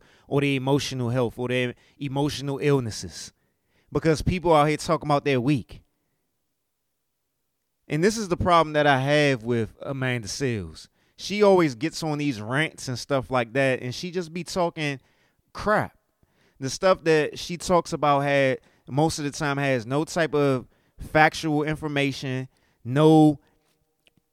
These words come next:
no intelligence or anything, but she has a platform. So with her making this video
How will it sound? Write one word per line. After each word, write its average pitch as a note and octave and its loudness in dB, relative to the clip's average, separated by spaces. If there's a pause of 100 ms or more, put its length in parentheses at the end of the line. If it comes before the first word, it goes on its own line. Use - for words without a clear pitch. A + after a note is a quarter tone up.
(560)
no D#3+ 8
intelligence D#3 2
or C#3+ -4
anything, C3 -4
but B2+ -2
she F3 -2
has D3+ 2
a B2+ -4
platform. A2+ -2 (340)
So C#3 2 (720)
with D3+ 2
her G3+ 6
making F3+ 0
this C3 -2
video A#2 -2